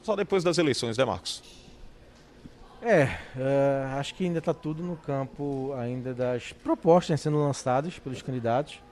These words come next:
Speaker 2: É, dia dez, né? Pro-, na quarta-feira que vem, né, a eleição. Tem uma semana,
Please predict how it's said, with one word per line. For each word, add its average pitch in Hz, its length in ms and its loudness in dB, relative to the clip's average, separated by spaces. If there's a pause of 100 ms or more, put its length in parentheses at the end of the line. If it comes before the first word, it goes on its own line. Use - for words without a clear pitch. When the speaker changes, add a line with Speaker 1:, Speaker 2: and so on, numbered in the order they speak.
(680)
Speaker 2:
É, 107 340 -6
dia 151 120 2
dez, 151 300 6
né? 139 180 -2 (160)
Pro-, 143 140 -2 (240)
na 117 120 -6
quarta-feira 214 360 0
que 180 120 -4
vem, 131 180 2
né, 120 80 0
a - 20 0
eleição. 117 320 -2
Tem 131 100 -2
uma 147 100 4
semana, 160 520 2